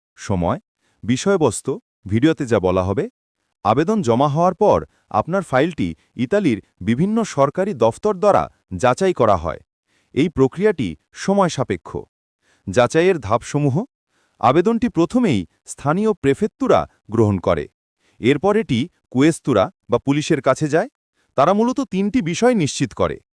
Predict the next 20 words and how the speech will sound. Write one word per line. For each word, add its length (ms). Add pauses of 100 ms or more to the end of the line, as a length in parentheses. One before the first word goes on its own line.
(280)
এক, 220 (360)
আবেদনকারী 600 (260)
বা 80
শ্রমিক। 440 (360)
দুই, 260 (400)
নিয়োগকর্তার 760
কোনো 200 (120)
ক্রিমিনাল 420
রেকর্ড 300
আছে 200
কিনা। 240 (400)
এবং 240 (260)
তিন, 180 (380)
কাজের 380
চুক্তি 420 (280)
ও 100
কোম্পানির 520 (100)
নথি 300
বৈধ 320
কিনা। 260